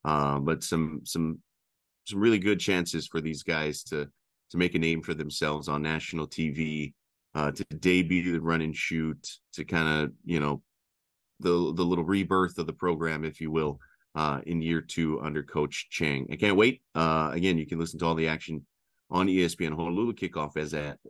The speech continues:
one thirty, um, with countdown to kickoff starting at eleven thirty, uh, as well. All right, that'll do it for us. Uh, we hope you guys are pumped. Uh, I know a lot of you are.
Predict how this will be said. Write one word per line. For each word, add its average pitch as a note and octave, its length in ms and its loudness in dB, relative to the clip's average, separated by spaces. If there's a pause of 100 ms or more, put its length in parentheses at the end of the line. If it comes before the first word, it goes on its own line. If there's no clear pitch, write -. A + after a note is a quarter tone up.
(220)
one D#2 320 -2
thirty, B2 580 2 (360)
um, D#2 540 0 (140)
with F2 320 0
countdown D#2+ 400 -4
to D2 60 -6
kickoff D#2 380 -4
starting D#2 300 -4
at D2 80 -4
eleven D#2 400 0
thirty, D2 440 -6 (880)
uh, E2 320 0
as D2+ 480 -4
well. D#2 280 -2 (280)
All G#2 80 4
right, G#2+ 160 6
that'll G2+ 220 6
do A2+ 200 6
it C3 80 2
for G2+ 220 0
us. - 480 0
Uh, D#2+ 400 -2
we E2 100 -2
hope F2 180 0
you E2+ 160 -2
guys E2 160 -2
are - 60 -12
pumped. - 640 -4
Uh, D2+ 280 -4
I D2 60 -6
know D2+ 180 -4
a D2 40 -2
lot D#2 200 -2
of D#2 120 -6
you D#2+ 160 -2
are. F2 340 0